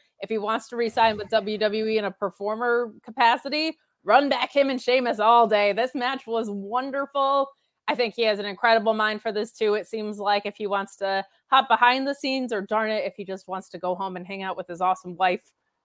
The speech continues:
God bless him. But, uh, what contributions to, to this professional wrestling industry. We really, um,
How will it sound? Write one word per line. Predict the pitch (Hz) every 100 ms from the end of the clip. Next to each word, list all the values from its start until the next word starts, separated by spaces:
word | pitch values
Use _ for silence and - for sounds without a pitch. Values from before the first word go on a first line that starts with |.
| _ _
God | 196 196 196 180 -
bless | 202 202 185 -
him. | 190 185
But, | 180 175 - _ _ _ _ -
uh, | 185 175
what | 262 302
contributions | 302 277 233 202 196 196 190 -
to, | 190 185 185 190 -
to | 208
this | 190 190 - - - -
professional | 269 262 277 262 - 254 233
wrestling | 214 233 226 - 247 226 214
industry. | - 214 208 214 - 202
We | 196 196
really, | 196 196 190 190
um, | - 175 175 175 185